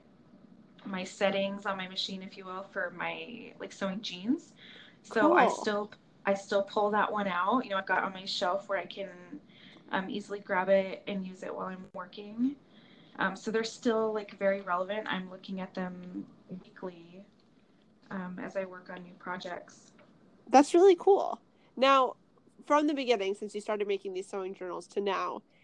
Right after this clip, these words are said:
Speaker 2: has the kind of content that you put in them changed a little bit? Have you changed in your style?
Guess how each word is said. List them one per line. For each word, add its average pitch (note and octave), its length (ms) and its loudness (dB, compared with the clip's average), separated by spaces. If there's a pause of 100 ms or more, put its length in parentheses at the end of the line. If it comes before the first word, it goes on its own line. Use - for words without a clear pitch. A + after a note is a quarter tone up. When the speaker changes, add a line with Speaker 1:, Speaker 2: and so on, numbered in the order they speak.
(140)
Speaker 2:
has A#3+ 240 6
the A#3+ 100 -2
kind A#3+ 220 0
of A3 120 -4
content D4 420 -4
that C4 140 -6
you A3+ 80 -14
put - 180 -6
in A#3 100 -2
them G3+ 200 -6
changed C4 380 -8
a B3 40 -8
little A#3 240 -2
bit? A3 220 -2
Have G3 160 -2
you F#3 80 -18
changed G3+ 340 -2
in F#3 120 -4
your E3+ 120 -6
style? G#3+ 600 2